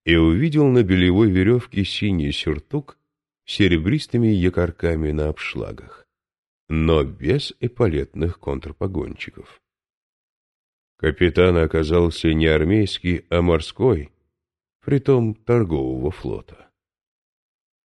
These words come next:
Я остановился в нерешительности, не зная, к которой из дверей идти,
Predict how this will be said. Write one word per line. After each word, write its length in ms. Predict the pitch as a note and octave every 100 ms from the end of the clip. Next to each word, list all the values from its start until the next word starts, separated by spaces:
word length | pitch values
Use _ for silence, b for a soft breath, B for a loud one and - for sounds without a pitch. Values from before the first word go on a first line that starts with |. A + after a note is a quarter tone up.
| _ _ _ _
Я 340 | D#2 D2 C#2+ C#2
остановился 840 | C#2 - C#2+ C#2 C#2 C#2 - C#2+
в 60 |
нерешительности, 1120 | C2+ C#2 C2 - A2 - C2+ - - - - _ _ _ _ _ _
не 180 | D#2 F2
зная, 380 | D#2 G2 F#2+ F2
к 140 | -
которой 500 | F2 F2 G#2 G2+ F#2
из 100 | E2
дверей 440 | D#2+ E2 F2 F#2+ F#2+
идти, 520 | - - F#2 C#2+